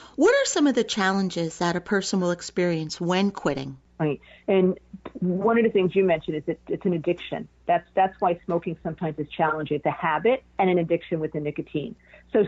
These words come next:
Speaker 2: sometimes when people quit, and everyone's different because the nicotine seems to affect different people. Some people I work with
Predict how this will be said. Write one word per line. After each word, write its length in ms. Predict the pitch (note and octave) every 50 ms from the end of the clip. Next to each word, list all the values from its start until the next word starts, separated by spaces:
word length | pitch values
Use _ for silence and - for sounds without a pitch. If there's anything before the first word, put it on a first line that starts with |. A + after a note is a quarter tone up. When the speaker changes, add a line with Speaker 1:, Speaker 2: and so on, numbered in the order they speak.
| -
Speaker 2:
sometimes 600 | - A#3+ C#4+ D4+ - A#3 G3+ F#3 F3+ F3+ F#3 F3
when 140 | - F3+ F3
people 600 | E3+ - - F#3 F#3 - E3+ D#3+ D#3+ D#3 - - - _
quit, 380 | - - E4+ D4 G#3+ - - - -
and 100 | G3+ G#3+
everyone's 440 | A#3 A#3+ D#4 D4 C4+ B3+ G#3 E3+
different 340 | - G#3 G3 - E3+ D#3+ D#3+
because 460 | - E3 D#3 - - E3+ E3+ E3+ D#3+ D#3 - - - - -
the 200 | - F#3+ F3+ F3 F3
nicotine 480 | F3 F#3+ F#3+ A3+ G#3 - G3+ F#3+ F#3+ - -
seems 180 | F3+ F3 E3+ -
to 60 | F3
affect 300 | E3+ - E3+ D#3+ E3 -
different 240 | E3+ D3+ - D#3 -
people. 260 | - E3 - E3+ D3+ -
Some 160 | - G3+ A3
people 260 | A3+ C4 A3 - F#3+
I 100 | F3+ F3
work 280 | E3+ E3 E3+ D#3+ E3 -
with 140 | E3+ D#3